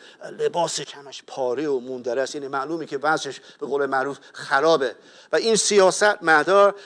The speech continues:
به این ایماندار میگه: «ببینید، اگه ما سر کار بیاییم، ما یک کت و شوال جدید به این آقا خواهیم داد.»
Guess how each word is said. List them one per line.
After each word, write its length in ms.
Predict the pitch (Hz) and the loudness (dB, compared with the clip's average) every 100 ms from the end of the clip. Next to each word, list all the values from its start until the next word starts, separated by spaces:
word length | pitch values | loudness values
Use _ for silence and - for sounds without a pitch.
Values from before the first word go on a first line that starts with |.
| - | -16
به 80 | 151 | -14
این 220 | 160 175 | -8 -6
ایماندار 540 | 165 156 143 139 156 170 | -6 -4 -2 0 0 -2
میگه: 220 | 165 180 | -2 0
«ببینید، 460 | 214 170 143 143 - _ _ - | 2 2 -2 -8 -12 _ _ 4
اگه 300 | 185 185 175 | 4 6 4
ما 340 | 202 269 254 | 6 6 6
سر 420 | - 208 185 165 | 4 4 6 4
کار 280 | 147 220 220 | 2 0 0
بیاییم، 540 | 160 143 135 151 175 - _ _ - | 0 -2 -2 -4 -8 -14 _ _ -2
ما 420 | 165 254 254 247 - _ - | 6 8 8 6 -2 _ 0
یک 160 | 277 - | 0 0
کت 220 | - 247 240 | 2 2 4
و 60 | |
شوال 440 | - 170 151 208 175 | 4 4 6 4 4
جدید 420 | 175 160 185 - | 0 -2 -4 -10
به 80 | 156 | -10
این 160 | 151 | -10
آقا 260 | 127 117 110 | -10 -10 -12
خواهیم 260 | - - 90 | -14 -20 -20
داد.» 320 | _ _ - | _ _ -20